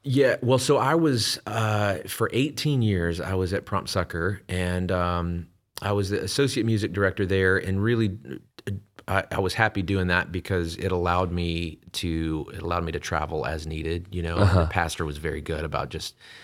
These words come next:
Speaker 1: um, he would always say, "Yeah, we're happy to share you with the rest of the world. So when-, whenever you need to go, it's fine." It was good, and,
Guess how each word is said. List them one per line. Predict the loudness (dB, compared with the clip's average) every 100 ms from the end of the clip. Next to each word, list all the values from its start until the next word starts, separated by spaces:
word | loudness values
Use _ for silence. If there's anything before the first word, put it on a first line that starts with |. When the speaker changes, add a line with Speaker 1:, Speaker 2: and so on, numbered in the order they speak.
| -20 -8
Speaker 1:
um, | -4 -2 -2 -4 -10 -12
he | -6 -2
would |
always | 0 -2 -2
say, | -4
"Yeah, | -4
we're | -4 -4
happy | -4 -4 -6
to |
share | -4 -2 0
you | 0
with | -2 -2
the |
rest | -4 -4 -6
of |
the | -6
world. | -4 -6
So | -8 -6
when-, | -6 -8
whenever | -8 -6 -4
you | -4
need | -4
to | -4
go, | -6 -6 -6
it's | -8
fine." | -6 -4 -4 -4
It | -2
was | -2 0
good, | 4 6 6
and, | 4